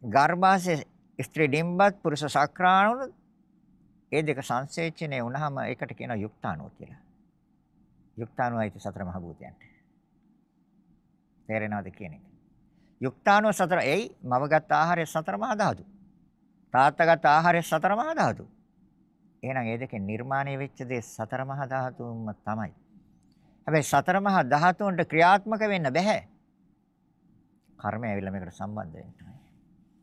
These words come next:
පෙර භවයේ කරගත් කර්මයත් එක්ක පැටලිච්ච ප්‍ර-, චුති ප්‍රතිසන්දි දෙක සම්බන්ධ කරනකොට එන්නේ ප්‍රතිසන්දි විඥානේ.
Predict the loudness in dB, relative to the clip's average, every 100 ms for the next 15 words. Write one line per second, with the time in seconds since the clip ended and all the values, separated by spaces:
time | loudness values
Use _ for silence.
0 | _ _ _ _ _ _ _ _ -2 2
1 | 4 4 4 2 2 4 4 2 -2 0
2 | 0 2 0 0 -8 -4 2 4 4 2
3 | 0 _ -4 -2 -4 -4 _ _ _ -6
4 | -2 0 -2 0 0 0 -2 -10 _ _
5 | -8 -6 -2 0 2 2 2 -4 -4 -6
6 | -4 -6 -6 -10 -10 -6 -6 -4 -6 -6
7 | -8 -8 -12